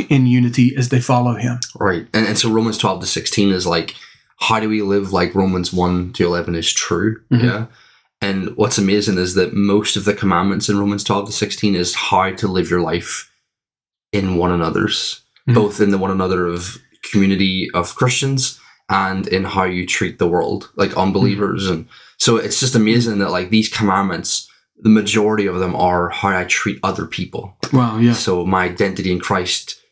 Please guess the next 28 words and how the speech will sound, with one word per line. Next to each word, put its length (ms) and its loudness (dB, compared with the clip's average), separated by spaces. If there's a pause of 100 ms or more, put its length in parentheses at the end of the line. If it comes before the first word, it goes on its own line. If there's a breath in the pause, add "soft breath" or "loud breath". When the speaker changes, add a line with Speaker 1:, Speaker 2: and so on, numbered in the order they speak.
Speaker 2:
changes 460 0
how 120 -2
I 80 2
treat 320 -2
other 180 -2
people. 300 2
Speaker 1:
Mm. 400 2
And 160 6
there's 160 2
a 40 4
direct 280 2
connection 340 4
there, 140 0
isn't 180 2
there? 100 0
Yeah. 140 4
Speaker 2:
And 140 4
that, 160 0
that's 360 -2
how 200 0
do 100 0
I, 300 -4
how 180 -2
do 80 2
I 80 0
obey 300 0
the 120 -6
Lord? 360 0